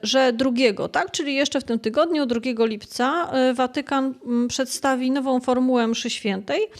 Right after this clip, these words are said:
e, i będzie to msza wotywna za opiekę nad stworzeniem, pro custodia creationis.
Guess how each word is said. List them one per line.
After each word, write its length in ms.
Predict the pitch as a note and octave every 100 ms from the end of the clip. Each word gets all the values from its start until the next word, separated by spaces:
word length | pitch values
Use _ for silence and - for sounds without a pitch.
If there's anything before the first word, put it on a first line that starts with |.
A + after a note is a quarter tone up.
| - - - - - -
e, 100 | A#3
i 120 | A#3+
będzie 280 | C#4 C#4+ C#4
to 180 | C4
msza 300 | B3 B3 D#4
wotywna 680 | C4 B3 B3 C#4 C4+ C4+ C4
za 180 | A3 B3+
opiekę 380 | B3 C4+ D#4 C#4
nad 200 | A#3+ A#3+
stworzeniem, 760 | - - B3 B3 A3+ E3+ - - -
pro 160 | D#4
custodia 560 | D#4+ C#4+ - C#4+ C4 B3
creationis. 840 | B3+ B3 A#3+ B3 F3 - - -